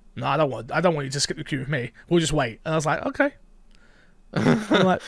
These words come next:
Speaker 2: You
Speaker 1: "We"
Speaker 2: got to experience both ways.
Speaker 1: Yeah, it was, yeah, 'cause Moody was like, "I'm not," 'cause Moody was, Moody said, "I'm not using you for your pass. I'm not using you for your, 'cause the fact you talk to people." I'm like, "Okay, well, I appreciate that. We can just stand there and talk. Cool." But yeah, so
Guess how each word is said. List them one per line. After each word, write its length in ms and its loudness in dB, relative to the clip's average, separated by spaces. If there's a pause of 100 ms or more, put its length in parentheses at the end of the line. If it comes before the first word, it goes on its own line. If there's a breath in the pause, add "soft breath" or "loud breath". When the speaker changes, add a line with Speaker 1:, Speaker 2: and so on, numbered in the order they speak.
Speaker 2:
You 80 -20
Speaker 1:
"We" 80 8
Speaker 2:
got 100 -2
to 80 -8
experience 360 -10
both 240 -8
ways. 400 0
Speaker 1:
Yeah, 320 12
it 120 10
was, 180 6
yeah, 160 10
'cause 160 0
Moody 220 4
was 100 2
like, 160 10
"I'm 140 8
not," 240 8
'cause 160 2
Moody 240 4
was, 180 -2
Moody 260 0
said, 200 -6 (280 loud breath)
"I'm 80 2
not 160 4
using 340 4
you 60 4
for 120 -2
your 100 0
pass. 480 -2
I'm 80 -2
not 100 -4
using 460 0
you 140 -2
for 160 -2
your, 320 -2 (340 soft breath)
'cause 140 4
the 80 0
fact 180 4
you 80 -10
talk 240 -2
to 100 -10
people." 380 -8
I'm 80 -4
like, 160 -2 (120)
"Okay, 240 -4 (100)
well, 140 4
I 100 10
appreciate 400 2
that. 240 -4
We 80 -6
can 80 -2
just 160 -6
stand 120 0
there 80 2
and 80 -2
talk. 280 0 (320)
Cool." 180 -2 (420)
But 120 4
yeah, 220 6 (640)
so 380 -2